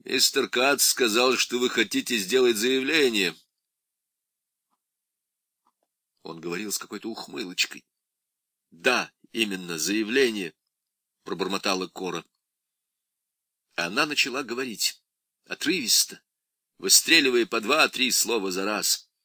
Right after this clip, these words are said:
Человек стучал на машинке, не прерывая ее.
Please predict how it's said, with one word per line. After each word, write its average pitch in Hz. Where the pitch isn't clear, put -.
Человек 104
стучал -
на 95
машинке, 95
не 92
прерывая 92
ее. 87